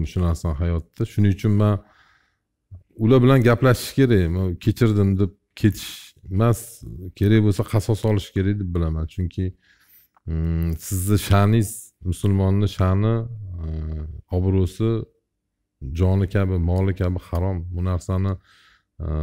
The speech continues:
bir narsani telefonda o'zini kimligini aytmasdan turib, nimalarnidir gapirib, keyin ertaga "Ana uni urush berdim" deb gapirib yurgan odamlarni ko'rdimda.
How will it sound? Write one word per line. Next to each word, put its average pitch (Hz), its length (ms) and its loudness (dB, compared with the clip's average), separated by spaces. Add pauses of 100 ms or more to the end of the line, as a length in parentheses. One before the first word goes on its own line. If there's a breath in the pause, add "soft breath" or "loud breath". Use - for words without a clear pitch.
bir 82 160 0
narsani 92 520 2
telefonda 95 520 2
o'zini 92 360 2
kimligini 95 440 2
aytmasdan 95 560 0
turib, 92 220 -2
nimalarnidir 92 560 0
gapirib, 90 520 -2
keyin 95 280 0
ertaga 92 420 0 (680 soft breath)
"Ana 92 260 2
uni 95 140 4
urush 104 300 0
berdim" 98 480 4 (160)
deb 90 140 -4 (260)
gapirib 92 460 0
yurgan 90 280 2
odamlarni 90 480 2
ko'rdimda. 90 520 -2